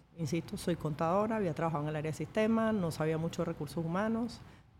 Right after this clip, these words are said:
nueva en un país, iniciando una nueva empresa. Eh, hasta que tomé la decisión a los seis meses, yo decía: "Bueno, si ya estoy en un país",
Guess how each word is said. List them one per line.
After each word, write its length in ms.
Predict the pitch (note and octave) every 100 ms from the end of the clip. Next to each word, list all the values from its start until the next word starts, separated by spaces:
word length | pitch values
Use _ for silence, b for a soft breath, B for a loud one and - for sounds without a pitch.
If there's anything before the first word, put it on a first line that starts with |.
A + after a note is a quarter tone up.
| - -
nueva 420 | F3+ F3 F3 F3+
en 60 |
un 120 | F3 E3
país, 560 | D#3 D#3+ B3+ B3+ - - - -
iniciando 460 | E3 D#3 D#3+ D#3
una 140 | D#3+ D#3+
nueva 140 | D3+
empresa. 460 | D3 F3+ A3 - A#3 - - b b b - -
Eh, 540 | D#3+ D3+ D3 C#3+ C3+ -
hasta 240 | D#3+ F3
que 80 | F3
tomé 280 | F3 E3+ D#3+
la 100 | F#3
decisión 380 | G#3+ G3+ E3+
a 60 | F#3
los 140 | G3+
seis 140 | - E3+
meses, 280 | F3+ F3+ F#3+
yo 60 |
decía: 180 | F3+ E3
"Bueno, 220 | D3+ D3
si 220 | A#2 D#3
ya 100 | D3
estoy 580 | C#3 - - F#3+ F#3 G3 -
en 140 | D#3
un 280 | D3+ D#3 E3+
país", 640 | F3+ F3+ E3 C#3+ F#3 -